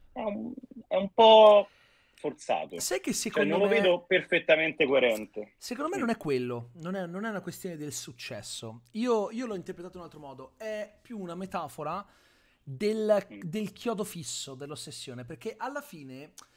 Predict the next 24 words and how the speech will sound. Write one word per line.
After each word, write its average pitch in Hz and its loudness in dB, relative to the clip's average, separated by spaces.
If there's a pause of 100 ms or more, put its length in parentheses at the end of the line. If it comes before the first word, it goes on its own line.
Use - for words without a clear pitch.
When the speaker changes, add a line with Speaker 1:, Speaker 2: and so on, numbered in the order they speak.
(120)
Speaker 2:
non 233 -8
è 196 -4
tanto 123 -12
il 127 -12
successo. 127 -12
Il 143 -12
protagonista 233 -8
non 135 -8
vuole 98 -8
il 98 -12
successo, - -14
il 120 -16
protagonista 180 -10
vorrebbe 135 -8
semplicemente 147 -12 (360)
starsene 156 -4
tranquillo 160 -8
coi 143 -12
suoi 202 -12
cavalli, 127 -6
fare 165 -6
il 123 -12
suo 165 -14
mestiere 123 -10